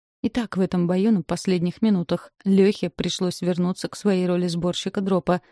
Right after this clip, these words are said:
Если бы он не подбросил нам монет в самом конце, мы, возможно, и не выстояли бы. Хотелось, конечно, отдохнуть, однако времени на это у нас уже не было. Оставаться здесь было слишком небезопасно.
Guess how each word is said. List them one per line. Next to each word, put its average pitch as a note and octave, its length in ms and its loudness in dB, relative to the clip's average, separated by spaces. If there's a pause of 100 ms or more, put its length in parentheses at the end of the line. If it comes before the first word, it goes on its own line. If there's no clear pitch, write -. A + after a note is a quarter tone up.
(340)
Если A3+ 360 2
бы E3+ 120 0
он F3+ 140 2
не F3+ 80 2
подбросил F3 640 -2
нам F3 160 0
монет F3 360 0
в - 60 -10
самом F3 320 -2
конце, F3 460 -6 (100)
мы, F#3 160 2
возможно, F3 420 0
и F3 80 0
не F3 120 0
выстояли F3 500 -4
бы. F#3 200 -2 (540)
Хотелось, D4+ 460 -4
конечно, G3+ 440 0
отдохнуть, F#3 580 0
однако E3+ 320 -2
времени B3+ 320 4
на A#3 140 4
это G3 160 -4
у F3+ 40 0
нас F3 240 -2
уже F3+ 160 0
не F3+ 160 2
было. F3+ 280 -2 (240)
Оставаться F3+ 500 -2
здесь E3+ 220 -2
было F3 200 -2
слишком F#3 440 -2
небезопасно. F3+ 720 -2